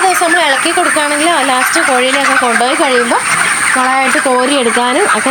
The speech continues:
നല്ല എളുപ്പമായിരിക്കും. പിന്നെ അതുപോലെ സ്മെല്ലും കുറവായിരിക്കും. അല്ലാതെ നമുക്ക് ഇത്ര നമ്മുടെ വീടിൻ്റെ ഇത്ര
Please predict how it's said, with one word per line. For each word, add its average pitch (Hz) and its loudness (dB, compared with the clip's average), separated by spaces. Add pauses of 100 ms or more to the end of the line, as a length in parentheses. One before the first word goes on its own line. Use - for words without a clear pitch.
നല്ല 240 0 (220)
എളുപ്പമായിരിക്കും. 220 0 (1200)
പിന്നെ 262 0
അതുപോലെ 302 2
സ്മെല്ലും 302 0
കുറവായിരിക്കും. 208 0 (340)
അല്ലാതെ 254 0
നമുക്ക് 320 0 (240)
ഇത്ര 269 -2 (140)
നമ്മുടെ 269 0
വീടിൻ്റെ 302 2
ഇത്ര 277 0